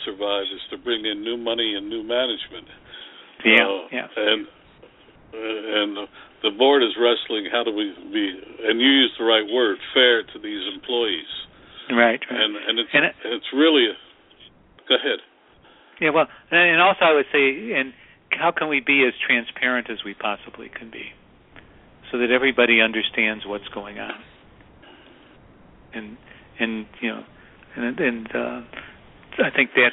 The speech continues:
Speaker 2: becomes important, too.
Speaker 1: Well,
Speaker 2: Then
Speaker 1: we're, we're in, in a, go ahead. I'm sorry to keep
Speaker 2: Sure.
Speaker 1: interrupting you.
Speaker 2: No, that's
Speaker 1: No,
Speaker 2: okay.
Speaker 1: you first.
Speaker 2: Uh, I, I was thinking of a,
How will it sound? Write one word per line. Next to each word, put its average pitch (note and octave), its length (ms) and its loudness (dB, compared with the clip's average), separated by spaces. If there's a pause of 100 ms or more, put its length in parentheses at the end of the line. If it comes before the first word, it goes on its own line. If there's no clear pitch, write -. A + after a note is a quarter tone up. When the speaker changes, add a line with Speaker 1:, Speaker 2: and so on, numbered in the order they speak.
Speaker 2:
becomes A2 360 -8
important, G2+ 520 -8 (100)
too. G#2 140 -8 (2000)
Speaker 1:
Well, D#3+ 260 2 (120)
Speaker 2:
Then - 300 -8
Speaker 1:
we're, D#3 280 4
we're G3+ 280 2
in, D3+ 140 -4 (100)
in C#3 160 -2
a, B2+ 60 -8 (720)
go D3 60 4
ahead. C#3 300 0
I'm B2 240 -8
sorry A#2+ 260 -2
to - 140 -20 (140)
keep C#3 120 2
Speaker 2:
Sure. B2+ 140 0
Speaker 1:
interrupting G#2+ 540 -6
you. F2 560 -10
Speaker 2:
No, C#3 80 0
that's C3+ 180 2
Speaker 1:
No, B2+ 80 2
Speaker 2:
okay. B2+ 100 6
Speaker 1:
you C#3 140 4 (120)
first. C3+ 220 2 (360)
Speaker 2:
Uh, - 40 -4
I, E3+ 120 4
I E3+ 300 2
was D#3+ 180 4
thinking F3 340 0
of A#2+ 120 -2
a, A#2+ 100 2